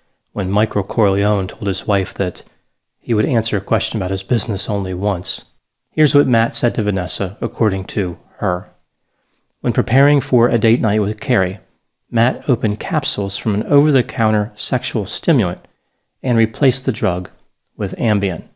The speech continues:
He had taken Ambien from Carrie's mother's house. Matt gave Carrie the pills. Again, she thought this was a stimulant and not something that would make her sleep.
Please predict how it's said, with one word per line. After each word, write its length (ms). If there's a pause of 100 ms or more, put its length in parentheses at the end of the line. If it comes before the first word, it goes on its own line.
(640)
He 120
had 180
taken 540
Ambien 480
from 480
Carrie's 580
mother's 420
house. 500 (760)
Matt 320
gave 320
Carrie 260
the 120
pills. 560 (380)
Again, 220
she 180
thought 400 (340)
this 180
was 280
a 340
stimulant 560 (480)
and 160
not 300
something 400
that 100
would 140
make 160
her 80
sleep. 420